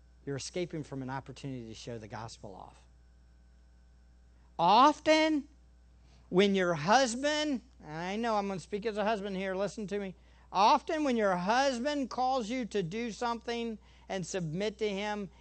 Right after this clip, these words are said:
his motives might not be good at that moment. I admit it. <gasps> I just admitted it. Okay? Listen closely, though. Listen.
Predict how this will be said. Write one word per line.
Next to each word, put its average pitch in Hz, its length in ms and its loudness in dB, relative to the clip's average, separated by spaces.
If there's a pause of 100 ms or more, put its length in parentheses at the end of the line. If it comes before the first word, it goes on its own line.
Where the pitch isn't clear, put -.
(140)
his 170 220 -6
motives 208 680 -2 (440)
might 185 420 -12
not 202 300 -16 (100)
be 202 240 -12 (140)
good 185 260 -12
at 147 160 -18
that 143 300 -12
moment. 123 680 -12 (520)
I 156 40 -12
admit 190 300 -8
it. - 260 -12 (340)
<gasps> - 320 -20 (1800)
I 147 60 -12
just 220 240 -6
admitted 269 420 6
it. 165 160 -2 (420)
Okay? 220 340 0
Listen 269 460 4
closely, 285 460 4
though. 262 220 4
Listen. 254 600 0